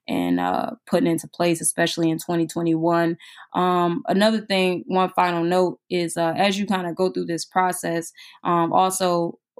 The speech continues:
understand that, um, another way that it generates income outside of the rents is you can, you can also, uh, cash out refinance as well, which allows you to basically keep the property while, while taking out the equity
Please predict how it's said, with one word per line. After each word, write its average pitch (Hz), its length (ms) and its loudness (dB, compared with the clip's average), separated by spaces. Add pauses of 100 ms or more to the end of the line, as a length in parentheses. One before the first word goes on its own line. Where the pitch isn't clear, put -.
understand 170 800 0 (180)
that, 170 300 2 (140)
um, 165 320 -2
another 185 380 2
way 175 300 2
that 170 240 0
it 160 160 -2
generates 170 640 0
income 170 540 -2
outside 170 440 0
of 160 60 -6
the 175 80 -6
rents 220 400 0 (280)
is 170 240 0
you 180 120 -2
can, 170 240 -2
you 175 160 -2
can 165 160 -2
also, 170 640 0 (280)
uh, 170 240 -2
cash 175 380 0
out 165 200 0
refinance 165 720 -2
as 160 240 -4
well, 180 420 0 (240)
which 175 220 -2
allows 175 420 2
you 175 160 -2
to 165 120 -6
basically 170 720 -2
keep 196 240 -6
the - 100 -10
property 170 720 0
while, 165 520 0
while 170 300 0
taking 175 460 -2
out 170 260 0
the - 140 -6
equity 165 640 0